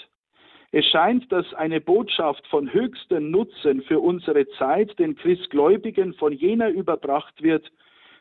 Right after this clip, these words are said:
die von der Erbschuld rein bewahrt und durch jegliche Heiligkeit allen voransteht,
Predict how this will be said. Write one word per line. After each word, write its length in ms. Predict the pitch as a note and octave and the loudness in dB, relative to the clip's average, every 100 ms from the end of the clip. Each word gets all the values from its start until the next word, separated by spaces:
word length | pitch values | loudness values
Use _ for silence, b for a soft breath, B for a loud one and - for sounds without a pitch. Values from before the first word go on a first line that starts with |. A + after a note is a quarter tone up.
| _ | _
die 80 | B2 | -2
von 200 | D3 D3 | 0 2
der 140 | D3 | 0
Erbschuld 580 | D3+ F#3 G#3+ - G3 F#3 | 2 0 0 2 2 2
rein 420 | C3+ D3 G#3+ G#3+ | 0 -2 -2 -4
bewahrt 680 | C#3+ B2+ A#2 A2+ G#2+ _ - - | -2 -2 -4 -8 -10 _ -20 -14
und 180 | A#2 | -2
durch 140 | C#3 - | -2 2
jegliche 540 | D#3+ F#3 F#3+ F3 C3 | 2 2 -2 -2 -4
Heiligkeit 760 | C#3+ F3+ G#3 - - D#3 D#3 - - | -2 -2 -2 -6 -6 -2 -4 -6 -2
allen 400 | E3 G3+ G3 - | 0 2 0 -4
voransteht, 880 | D#3+ C#3+ C#3+ D#3 - C#3+ C#3 C3+ | -2 0 0 -2 -6 0 0 -2